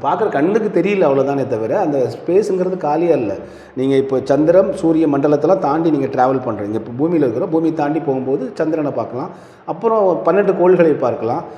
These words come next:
பன்னெண்டு கோள்களை தாண்டி மேல போனோம்னா பலாயிரம் சூரிய குடும்பங்கள், அதையும் தாண்டி மேல போனோம்னா பிளாக், எம்ப்டி. இது வரைக்கும் பார்த்த வரைக்கும் உங்களுக்கு அதான் தெரிஞ்சிருக்கு. அப்ப எம்ப்டில ஒண்ணுமே இல்லையா அப்படின்னா இல்ல. அந்த எம்ப்டில இருந்து எல்லாமே வந்திருக்கு, வெளியில வந்திருக்கு. So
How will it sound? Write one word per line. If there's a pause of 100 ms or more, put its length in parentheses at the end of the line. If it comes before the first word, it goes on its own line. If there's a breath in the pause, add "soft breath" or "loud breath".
(240 loud breath)
பன்னெண்டு
கோள்களை
தாண்டி
மேல
போனோம்னா
பலாயிரம்
சூரிய
குடும்பங்கள்,
அதையும்
தாண்டி
மேல
போனோம்னா (500)
பிளாக், (400)
எம்ப்டி.
இது
வரைக்கும்
பார்த்த
வரைக்கும்
உங்களுக்கு
அதான்
தெரிஞ்சிருக்கு. (360 loud breath)
அப்ப
எம்ப்டில
ஒண்ணுமே
இல்லையா (100)
அப்படின்னா
இல்ல. (500 loud breath)
அந்த
எம்ப்டில
இருந்து
எல்லாமே
வந்திருக்கு,
வெளியில
வந்திருக்கு. (180)
So